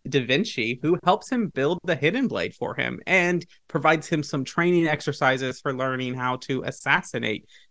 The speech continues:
with the Hidden Blade. So, armed with his blade and skills of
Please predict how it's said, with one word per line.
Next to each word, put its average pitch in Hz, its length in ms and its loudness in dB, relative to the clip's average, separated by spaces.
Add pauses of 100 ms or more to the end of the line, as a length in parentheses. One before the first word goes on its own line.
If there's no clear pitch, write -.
with 127 240 0
the 117 100 0
Hidden 110 360 0
Blade. 110 360 -8 (480)
So, 226 360 10
armed 165 340 4
with 190 140 4
his 190 200 4
blade 139 420 6
and 156 220 0
skills 156 720 0
of 127 360 -2